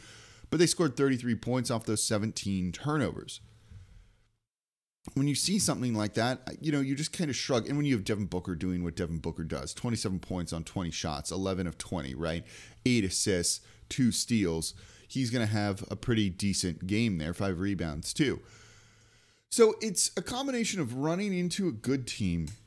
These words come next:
and just playing like crap,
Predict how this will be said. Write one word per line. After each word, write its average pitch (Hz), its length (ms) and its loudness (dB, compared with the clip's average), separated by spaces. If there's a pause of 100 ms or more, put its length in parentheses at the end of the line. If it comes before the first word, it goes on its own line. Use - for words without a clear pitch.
(380)
and 135 600 4 (240)
just - 460 2 (460)
playing 147 560 2 (400)
like 95 220 -2
crap, 107 420 0